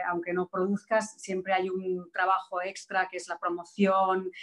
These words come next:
y todo lo que supone hacer una gira por toda España y, y, y no dejar colgado un espectáculo, que es una de mis filosofías más prioritarias en mi carrera,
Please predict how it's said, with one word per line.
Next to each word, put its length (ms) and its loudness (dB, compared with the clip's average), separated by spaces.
y 120 0
todo 380 2
lo 180 -2
que 220 0
supone 360 2
hacer 180 -2
una 140 4
gira 340 2
por 140 -2
toda 160 0
España 640 4
y, 280 0
y, 360 2
y 40 4
no 120 8
dejar 320 4
colgado 440 4
un 120 0
espectáculo, 840 -6
que 60 -18
es 160 -16
una 180 2
de 120 0
mis 280 0
filosofías 600 0
más 320 -2
prioritarias 720 6
en 160 -6
mi 100 -12
carrera, 500 -2